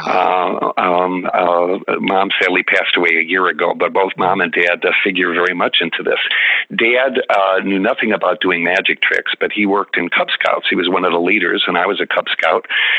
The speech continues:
Speaker 2: And, uh, he put on show because they didn't have any other entertainment, and I guess they were cheap and they didn't hire anybody. So he went to a magic shop. He learned a bunch of tricks.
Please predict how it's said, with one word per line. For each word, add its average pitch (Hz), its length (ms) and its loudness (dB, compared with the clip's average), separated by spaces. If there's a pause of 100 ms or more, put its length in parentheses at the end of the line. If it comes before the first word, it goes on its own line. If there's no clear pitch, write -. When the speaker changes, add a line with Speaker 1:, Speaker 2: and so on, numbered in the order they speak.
(180)
Speaker 2:
And, 90 400 0
uh, 90 320 2
he 104 120 0
put 113 160 0
on 107 140 0 (380)
show - 260 0 (240)
because 90 400 0
they 92 100 2
didn't 101 200 0
have 95 140 0
any 95 160 0
other 92 200 2
entertainment, 92 540 0
and 95 80 -2
I 85 60 2
guess 85 180 0
they 90 80 0
were 82 140 0
cheap - 300 2
and 87 100 0
they 85 60 0
didn't 87 160 0
hire 95 240 2
anybody. 90 420 -2 (260)
So - 140 -4
he 95 100 2
went 98 160 0
to - 60 0
a 92 40 2
magic 90 380 0
shop. 95 320 2
He 92 80 -2
learned 90 160 2
a 78 40 -2
bunch 90 260 0
of - 80 -2
tricks. - 380 0